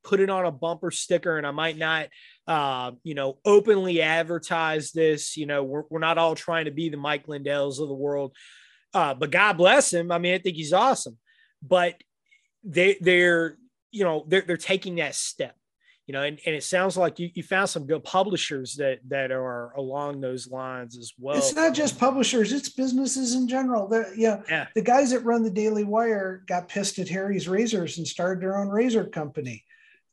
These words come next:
Speaker 2: And
Speaker 1: Yeah.
Speaker 2: I told my wife, I said, "Yeah, I, I was a Dollar Shave Club."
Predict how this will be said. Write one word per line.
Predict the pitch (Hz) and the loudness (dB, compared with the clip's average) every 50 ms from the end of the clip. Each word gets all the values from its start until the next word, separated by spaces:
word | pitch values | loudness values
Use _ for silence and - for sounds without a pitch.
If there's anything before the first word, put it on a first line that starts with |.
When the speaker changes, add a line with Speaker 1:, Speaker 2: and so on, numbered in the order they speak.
| - - | 0 2
Speaker 2:
And | 214 | 4
Speaker 1:
Yeah. | 202 202 202 | 6 6 4
Speaker 2:
I | 196 202 | 2 2
told | 196 220 233 | 2 4 4
my | 233 233 247 | 4 4 4
wife, | 240 262 262 240 220 - | 6 6 6 4 4 4
I | 196 165 | 2 0
said, | - - 185 160 160 | 0 -2 -4 -4 -4
"Yeah, | 175 175 170 - - | -4 -4 -4 -4 -2
I, | 165 180 202 208 | 0 2 2 2
I | - - 151 170 190 | 0 -2 -2 0 0
was | 196 196 175 180 | 0 0 0 0
a | 185 170 | 0 -2
Dollar | 160 151 165 160 180 170 165 | 0 0 2 2 4 2 2
Shave | 151 - - 190 208 226 214 - | -2 -4 -2 0 -2 -2 -2 -2
Club." | - 180 165 156 156 151 165 | -2 0 0 0 0 -4 -8